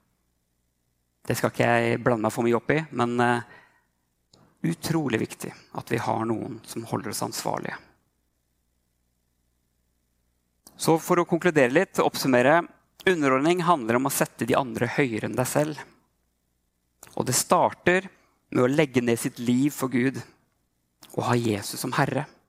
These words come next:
Og det er noe vi gjør hver dag. Velger Jesus som Herre. Hver eneste dag.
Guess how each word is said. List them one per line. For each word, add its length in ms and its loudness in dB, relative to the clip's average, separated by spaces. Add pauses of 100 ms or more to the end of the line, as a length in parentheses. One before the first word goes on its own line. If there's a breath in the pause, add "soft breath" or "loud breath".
(720)
Og 80 -2
det 80 2
er 60 0
noe 120 0
vi 120 2
gjør 120 0
hver 220 4
dag. 220 0 (680)
Velger 400 0
Jesus 220 -8
som 100 -6
Herre. 280 -4 (1000)
Hver 240 2
eneste 260 -4
dag. 280 -2